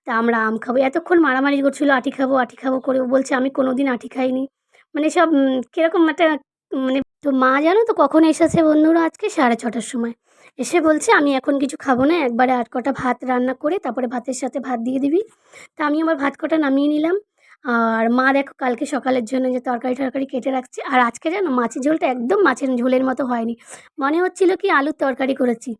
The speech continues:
গরম মশলাও দিয়ে দিয়েছিলাম, সর্ষে বাটাও দিয়ে দিয়েছিলাম। আমি ভেবেছিলাম খুব সুন্দর করে বানাবো, কিন্তু মনে হচ্ছিল একদম আলুর দমের তরকারি যেরকম রান্না হয় ওরকম রান্না করছি। তা আজকে আমার একদমই ভালো লাগেনি মাছের ঝোলটা।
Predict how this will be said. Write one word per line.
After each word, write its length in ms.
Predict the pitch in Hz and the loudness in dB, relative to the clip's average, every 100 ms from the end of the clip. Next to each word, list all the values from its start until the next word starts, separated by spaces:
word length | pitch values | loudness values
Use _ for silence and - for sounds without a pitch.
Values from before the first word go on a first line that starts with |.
| _ _ _ _ | _ _ _ _
গরম 260 | 262 262 269 | 0 2 2
মশলাও 360 | 277 285 311 320 | -2 0 4 4
দিয়ে 200 | 320 339 | 4 4
দিয়েছিলাম, 400 | 330 339 349 359 | 4 4 2 2
সর্ষে 300 | 339 269 302 | 2 0 2
বাটাও 280 | 277 277 302 | 2 2 0
দিয়ে 180 | 269 254 | 0 -2
দিয়েছিলাম। 320 | 277 311 320 | -2 0 -2
আমি 140 | 254 254 | 0 0
ভেবেছিলাম 380 | 302 302 302 | 0 -2 -6
খুব 160 | 320 - | -6 -10
সুন্দর 380 | - 254 254 320 | -4 0 2 2
করে 180 | 339 294 | 0 -4
বানাবো, 320 | 262 247 254 - _ _ _ _ - | -2 -2 -2 -6 _ _ _ _ -8
কিন্তু 160 | 294 311 | -2 0
মনে 180 | 294 294 | 2 2
হচ্ছিল 260 | 320 320 339 | 0 2 0
একদম 300 | 254 262 339 | 0 0 2
আলুর 260 | 277 262 262 | 4 0 0
দমের 260 | 285 302 302 | 0 0 0
তরকারি 320 | 254 277 294 | -2 0 0
যেরকম 280 | 285 285 311 | 0 0 -2
রান্না 280 | 262 254 294 | -2 -2 0
হয় 120 | 359 | 0
ওরকম 260 | 254 254 254 | -2 -2 -2
রান্না 260 | 226 226 | -2 -4
করছি। 300 | 226 220 - 262 _ _ _ _ _ _ - | -6 -10 -12 -18 _ _ _ _ _ _ -4
তা 80 | 254 247 208 - 302 | 0 0 -2 0 2
আজকে 260 | 262 - 302 | 2 0 0
আমার 240 | 294 311 | 2 2
একদমই 400 | 262 247 285 320 | 0 2 2 4
ভালো 220 | 285 269 | 4 4
লাগেনি 280 | 277 269 285 | 2 2 2
মাছের 220 | 269 240 233 | 0 -2 -2
ঝোলটা। 300 | 262 254 | -2 -2